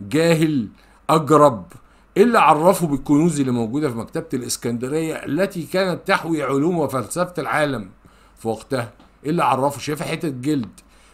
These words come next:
بالظبط، زيه زي الشيوخ اللي موجودين دلوقتي، تمام؟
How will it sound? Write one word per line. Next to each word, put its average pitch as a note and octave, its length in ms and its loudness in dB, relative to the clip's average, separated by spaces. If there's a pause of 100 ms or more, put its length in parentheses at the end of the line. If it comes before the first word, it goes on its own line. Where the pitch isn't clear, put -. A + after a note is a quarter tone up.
(100)
بالظبط، F#3 460 2
زيه A#3+ 300 4
زي A3+ 240 2
الشيوخ A3 360 -4
اللي F3 140 0
موجودين E3 440 -2
دلوقتي، D#3+ 540 0 (640)
تمام؟ D3+ 420 -4